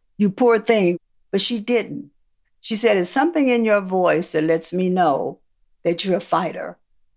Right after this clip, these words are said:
And she let me know that they had a C O P D information line that was manned by C O P Ders. And that's what changed my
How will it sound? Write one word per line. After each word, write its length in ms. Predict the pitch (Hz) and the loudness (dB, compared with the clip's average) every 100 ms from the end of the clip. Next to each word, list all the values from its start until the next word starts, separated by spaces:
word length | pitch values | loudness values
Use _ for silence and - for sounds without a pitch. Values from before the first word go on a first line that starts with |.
| _ _ _ | _ _ _
And 380 | - 190 185 180 | 0 2 2 0
she 160 | - 214 | -2 2
let 200 | 190 190 | 2 2
me 140 | 202 | 0
know 160 | 190 175 | 0 0
that 220 | 175 175 | 0 0
they 160 | 175 | 0
had 260 | 196 175 165 | 2 2 2
a 160 | 160 156 | 0 -2
C 320 | - 202 208 | -6 -2 0
O 120 | 190 | 0
P 180 | 196 208 | 0 -2
D 360 | 190 180 180 - _ - | 0 0 0 -6 _ -6
information 760 | 202 214 202 214 294 - 175 113 | -4 0 2 2 0 -2 -2 -4
line 440 | - 147 147 147 _ _ _ _ _ | -4 -8 -10 -14 _ _ _ _ _
that 140 | 190 170 | -2 0
was 180 | 180 | 0
manned 400 | 180 190 196 180 | 0 0 0 0
by 180 | 170 165 | 0 0
C 240 | 170 196 175 | -2 -2 -2
O 80 | |
P 200 | 156 165 | -2 -4
Ders. 560 | 156 156 151 - - - _ _ _ _ _ _ | -2 -2 -2 -6 -10 -20 _ _ _ _ _ _
And 340 | 143 175 180 | -2 0 0
that's 440 | 185 180 190 - - | 4 4 4 -2 -4
what 240 | 156 131 | -4 -4
changed 760 | - 165 165 165 170 156 - - | -4 -2 0 0 0 -4 -8 -6
my 460 | 151 160 156 160 | -2 -2 -2 -6